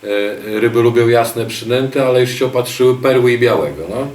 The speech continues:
Nie wiem, yy, gdzie tkwi sekret, ale, yy, ten kolor jest naprawdę, yy, rewelacyjny.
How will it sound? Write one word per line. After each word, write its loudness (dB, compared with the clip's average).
Nie 2
wiem, 0
yy, -4
gdzie 0
tkwi -8
sekret, 0
ale, 2
yy, 0
ten -2
kolor 2
jest -4
naprawdę, 0
yy, -2
rewelacyjny. 0